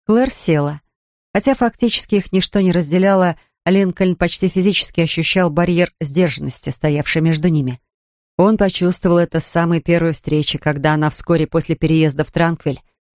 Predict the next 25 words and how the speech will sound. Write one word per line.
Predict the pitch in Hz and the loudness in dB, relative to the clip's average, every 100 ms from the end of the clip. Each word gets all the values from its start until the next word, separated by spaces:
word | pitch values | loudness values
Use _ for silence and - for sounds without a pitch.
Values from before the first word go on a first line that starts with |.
| - | -2
пришла | 180 - 190 180 | 0 2 2 0
в | |
трехкамерную | - 175 - 180 165 143 165 160 | 0 -2 0 0 0 0 0 0
тюрьму, | 180 180 202 | 0 2 0
чтобы | - 165 160 | 0 0 0
осмотреть | 139 170 160 165 - | 0 -2 0 -2 0
арестанта, | 170 160 - 139 - 131 - _ _ _ | -2 -2 -2 -4 -4 -12 -14 _ _ _
который | 170 180 175 | -2 2 2
жаловался | 165 170 151 151 - | 2 2 2 -2 -2
на | 160 | -2
боль | 175 160 | 0 -2
в | 139 | -2
желудке. | 160 160 143 - - _ _ _ _ _ _ _ | -2 -2 -4 -10 -20 _ _ _ _ _ _ _
Она | 214 226 254 | 2 2 2
сразу | - 165 180 175 | 2 0 0 0
заинтересовала | 160 160 151 - 156 - 151 151 151 | -2 -2 -2 -4 -2 0 0 0 0
Линкольна. | 147 143 147 117 131 _ _ _ _ _ _ _ | -2 -4 -8 -8 -10 _ _ _ _ _ _ _
«Где | 226 214 226 | 0 4 4
ее | 156 143 | 4 0
муж? | 147 165 - - _ _ | -2 -4 -6 -10 _ _
Почему | - - 185 202 | -4 0 4 4
она | 185 180 - | 4 2 0
одна | 170 147 170 | -2 0 0
воспитывает | 185 170 - 151 139 135 | 0 -2 -2 -4 -2 -2
сына?» | - 147 147 147 | -2 -2 -4 -6